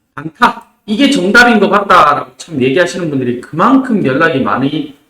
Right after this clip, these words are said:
오시는 것 같습니다. 처음에는 당연히 "이게 무슨 말이냐?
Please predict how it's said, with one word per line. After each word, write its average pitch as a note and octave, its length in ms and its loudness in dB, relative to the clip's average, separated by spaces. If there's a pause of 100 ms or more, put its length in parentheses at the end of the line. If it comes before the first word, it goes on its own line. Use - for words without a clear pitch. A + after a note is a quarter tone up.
(120)
오시는 F3 380 0
것 A2 80 -4
같습니다. G2+ 540 -6 (360)
처음에는 G#3 960 2
당연히 G3+ 460 0
"이게 G#3+ 100 0
무슨 F#3+ 320 -2
말이냐? D#3 400 0